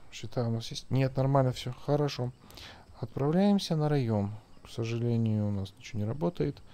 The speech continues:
То есть автомобильный рынок закрыт. Отправляемся на райончик. На райончике щас выберем машинку и ее купим. Какую-нибудь. Так, так, так, так. Вот, смотри, тачка хорошая. Ну, прям неплохая машина.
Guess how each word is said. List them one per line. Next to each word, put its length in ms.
То 180
есть 360
автомобильный 640
рынок 380
закрыт. 420
Отправляемся 800
на 100
райончик. 480
На 140
райончике 500
щас 200
выберем 400
машинку 500
и 260
ее 340
купим. 560
Какую-нибудь. 680
Так, 340
так, 220
так, 120
так. 220
Вот, 280
смотри, 320
тачка 400
хорошая. 580
Ну, 160
прям 340
неплохая 920
машина. 680